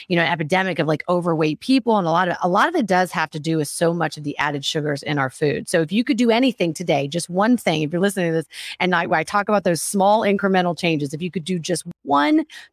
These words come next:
thing to really, uh, take control of your health, it would be just to start paying attention to the sugar that you're putting in your body. And I'm not just talking about the cookies and the cakes and all that. I want you to start paying attention to the labels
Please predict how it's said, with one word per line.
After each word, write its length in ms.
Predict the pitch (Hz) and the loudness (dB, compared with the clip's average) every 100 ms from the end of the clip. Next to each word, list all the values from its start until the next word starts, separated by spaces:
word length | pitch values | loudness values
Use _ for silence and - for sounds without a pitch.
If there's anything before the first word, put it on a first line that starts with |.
| - | -2
thing 300 | 226 165 151 | 0 2 -2
to 120 | - | -2
really, 640 | 180 160 202 208 233 233 - - - | -4 2 2 4 2 2 -4 -20 -4
uh, 400 | 185 175 170 175 - - | 0 0 0 -2 -6 -10
take 220 | - 220 | -2 -2
control 320 | 226 214 208 190 | -2 0 2 2
of 80 | |
your 80 | 180 | 0
health, 240 | 165 165 - | 0 -2 -2
it 80 | 165 | -6
would 180 | 170 | -6
be 160 | 151 175 _ | -6 -10 _
just 400 | - 233 214 - | -2 0 0 -4
to 80 | 226 | -10
start 320 | - 185 175 | -2 -2 -2
paying 260 | - 165 160 | -2 -2 -2
attention 640 | 147 170 160 - 151 147 - - - - | -4 -4 -4 -4 -2 -4 -8 -20 -20 -10
to 360 | - 220 214 220 | -2 2 2 0
the 80 | 180 | -2
sugar 400 | - 208 190 214 | 0 0 2 0
that 180 | 185 | 0
you're 80 | 180 | -2
putting 320 | - 180 175 | 0 0 2
in 160 | 160 165 | 0 0
your 140 | 156 | 0
body. 500 | 143 147 147 175 233 | 0 0 2 2 2
And 100 | 190 | 2
I'm 80 | 165 | 2
not 200 | 165 175 | 2 0
just 180 | 196 - | -4 -2
talking 260 | 190 180 180 | -2 0 -2
about 160 | 180 | -2
the 60 | - | -4
cookies 340 | - 160 170 | -8 -8 -6
and 100 | 170 | -6
the 40 | 156 | -2
cakes 300 | 165 156 156 | -2 -2 0
and 80 | |
all 120 | 147 143 | 0 2
that. 180 | 131 | 0
I 60 | 143 | 0
want 220 | 156 160 | -2 -4
you 40 | 165 | -8
to 60 | |
start 280 | - 165 175 | -4 -4 -2
paying 200 | 214 208 | -2 -2
attention 480 | 196 185 175 175 165 | -2 -4 -4 -4 -6
to 140 | 180 | -4
the 80 | 165 | -4
labels 800 | 170 226 294 226 139 143 202 - | 0 4 4 4 2 2 2 0